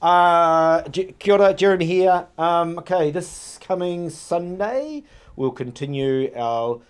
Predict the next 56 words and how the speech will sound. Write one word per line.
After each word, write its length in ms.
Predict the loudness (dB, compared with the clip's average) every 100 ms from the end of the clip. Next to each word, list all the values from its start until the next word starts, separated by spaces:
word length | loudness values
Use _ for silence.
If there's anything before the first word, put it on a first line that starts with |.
| _
three-part 400 | -12 -8 -4 -4
series, 400 | -6 -8 -6 -8
second 260 | -10 -10 -8
part 360 | -2 -2 -4
in 120 | -8 -10
The 180 | -12 -12
Marriage 400 | -10 -6 -6 -6
Does. 480 | -4 -2 -2 -6 -14 _ _ _ _
If 100 | -18
you 60 | -18
didn't 420 | -4 -2 -2 -4
hear 240 | -4 -4
the 100 | -4
first 280 | -4 -6 -4
part, 320 | -2 -2 -2
jump 240 | -4 -4 -2
online, 1080 | -2 0 -2 -8 -2 0 0 -2 -4 -6 -8
uh, 360 | -8 -6 -6
on 160 | -6 -6
our 60 | -4
website 560 | -6 -6 -2 -2 -2
and 240 | -8 -12 -16 _ _ _
have 140 | -14
a 40 |
quick 200 | -12 -10
listen. 300 | -8 -6 -6
It 100 | -6
will 100 | -8
be 140 | -8 -10
helpful 500 | -6 -6 -6 -8 -6
as 140 | -6
we 100 | -6
lead 220 | -8 -8
into 220 | -8 -12 -16
the 80 |
second 320 | -16 -16 -12 -10
one. 220 | -10 -12 _ -20 -20 _ _ _
Uh, 480 | -4 -2 0 0 -2 -4
apologies 600 | -6 0 0 0 -4 -6
for 100 | -2
those 280 | 0 0 -4
who 100 | -6
tried 220 | -2 -2
to 60 |
watch 180 | -2 -4
the 100 | -4
live 320 | 0 0 0
stream. 460 | -4 -4 -2 -2 -4
We 100 | -8
had 140 | -8
some 140 | -12 -14
technical 440 | -14 -14 -12 -10
issues 300 | -10 -12 -8
last 180 | -6 -6
week, 260 | -6 -8 -8
but 220 | -10 -10